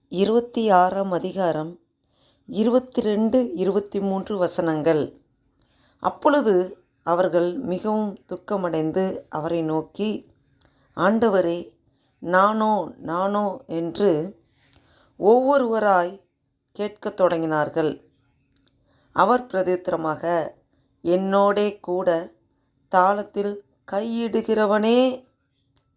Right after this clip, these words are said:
என்னை காட்டிக் கொடுப்பான்." ஆமென். பாருங்க, ஆண்டவர் இயேசு கிறிஸ்து, ஆ,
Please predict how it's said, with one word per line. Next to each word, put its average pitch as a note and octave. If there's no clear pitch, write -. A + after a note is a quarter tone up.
என்னை F3
காட்டிக் F3
கொடுப்பான்." D#3+
ஆமென். F#3
பாருங்க, G3+
ஆண்டவர் G3+
இயேசு E3+
கிறிஸ்து, E3+
ஆ, E3